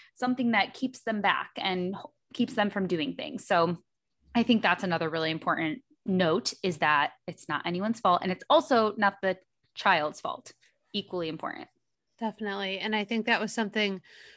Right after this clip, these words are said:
Speaker 2: really useful for us to learn, because Claire, when we were told that, we were, like, kind of taken back, like,
Speaker 1: Yeah.
Speaker 2: "Oh my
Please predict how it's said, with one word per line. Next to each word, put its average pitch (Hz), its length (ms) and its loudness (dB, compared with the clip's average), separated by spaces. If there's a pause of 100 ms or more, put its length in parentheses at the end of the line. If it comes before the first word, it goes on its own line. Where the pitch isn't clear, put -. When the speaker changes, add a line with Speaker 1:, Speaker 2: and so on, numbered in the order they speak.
(160)
Speaker 2:
really 233 300 2
useful 202 640 -2
for 262 160 0
us 214 280 0
to 214 140 -4
learn, 185 400 -2
because 202 540 0
Claire, 208 440 0
when 202 260 -2
we 208 140 2
were 202 160 0
told 175 380 -8
that, 247 540 2
we 214 160 4
were, 196 380 4
like, 180 260 -2
kind 202 280 -4
of 190 100 -6
taken 180 380 -6
back, 170 360 0
like, 180 120 0
Speaker 1:
Yeah. 165 380 2
Speaker 2:
"Oh - 20 -8
my 196 60 -14